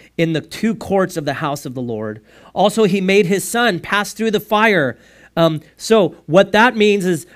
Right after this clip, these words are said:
when they had, they had this statue that had hands, and they would take their, this is really graphic, and they would take their baby and worshiping this god, they would roll the baby into the fire through this idol. Okay?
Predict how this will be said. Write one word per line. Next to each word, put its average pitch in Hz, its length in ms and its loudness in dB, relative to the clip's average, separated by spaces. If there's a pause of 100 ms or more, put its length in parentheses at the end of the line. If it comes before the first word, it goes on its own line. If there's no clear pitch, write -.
when 190 280 2
they 180 160 2
had, 185 280 -2
they 175 120 2
had 190 260 -2
this 170 140 0
statue 220 760 0 (220)
that 175 160 2
had 165 200 0
hands, 214 600 0 (200)
and 175 160 0
they 185 100 4
would 165 180 -2
take 208 260 2
their, 202 140 0
this 156 220 -6
is 156 120 -6
really 185 280 2
graphic, 175 840 -2
and 180 140 2
they 190 100 4
would 180 200 0
take 220 320 2
their 226 140 4
baby 196 680 2 (200)
and 180 220 0
worshiping 214 540 4
this 196 160 -2
god, 208 260 2
they 185 80 0
would 147 220 -2
roll 190 240 4
the 190 100 0
baby 180 400 0
into 170 120 -4
the 156 120 -6
fire 180 380 -2
through 165 240 -6
this 160 240 -4
idol. 160 460 -8 (580)
Okay? 135 280 -12